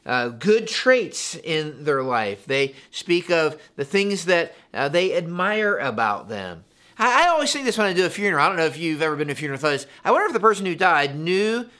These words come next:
that the people speaking about them when they're dead felt that way about them when they were living. I wonder that. Like, like, I am all for living eulogies. Here's the deal. Paul wants us to know God's living eulogy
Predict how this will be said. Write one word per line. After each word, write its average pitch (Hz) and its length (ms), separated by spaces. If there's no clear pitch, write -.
that 151 140
the 139 60
people 202 200
speaking 214 400
about 147 240
them 147 400
when 190 240
they're 180 120
dead 175 480
felt 233 380
that 175 200
way 156 140
about 151 240
them 165 220
when 160 160
they 156 120
were 156 120
living. 123 320
I 233 120
wonder 214 260
that. - 180
Like, 147 240
like, - 260
I 311 200
am 262 220
all 220 300
for 175 260
living 220 760
eulogies. 143 760
Here's 415 340
the 196 100
deal. 208 260
Paul 285 600
wants 226 380
us 240 220
to 233 80
know 185 460
God's 175 600
living 220 680
eulogy 139 880